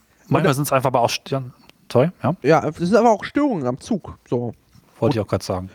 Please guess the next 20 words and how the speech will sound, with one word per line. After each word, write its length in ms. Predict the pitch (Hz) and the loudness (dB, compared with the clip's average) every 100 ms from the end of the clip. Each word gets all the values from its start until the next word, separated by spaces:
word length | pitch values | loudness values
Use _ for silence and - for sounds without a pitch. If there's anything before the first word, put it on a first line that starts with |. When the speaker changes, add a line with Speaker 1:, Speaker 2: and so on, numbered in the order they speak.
| _ | _
Speaker 2:
wo 80 | 151 | 0
der, 160 | 156 156 | 2 4
der, 160 | 160 | 4
der, 300 | 151 143 - | 4 2 2
äh, 160 | 147 143 | 2 2
Triebfahrzeugführer 880 | - 196 185 - 160 - 160 156 151 | 0 -2 0 0 -4 -4 -2 2 4
halt 160 | 151 | 2
die 40 | 139 | 0
Möglichkeit 440 | 147 170 - 147 143 | -6 -6 -4 -4 0
hat, 160 | 139 - | 0 0
über 160 | 147 | -2
sein 160 | 135 139 | 0 2
Diag-, 320 | 127 127 127 - | 4 2 2 -4
Diagnostiksystem 920 | 139 139 107 147 - 156 - - 139 | 0 0 2 -2 0 -4 -6 0 0
einfach 180 | 123 139 | 2 -2
zu 140 | - - | -6 -8
gucken, 220 | - 147 | -8 -6
was 140 | 123 | -4
los 220 | 175 185 | -2 -2
ist. 260 | - - - | -4 -10 -12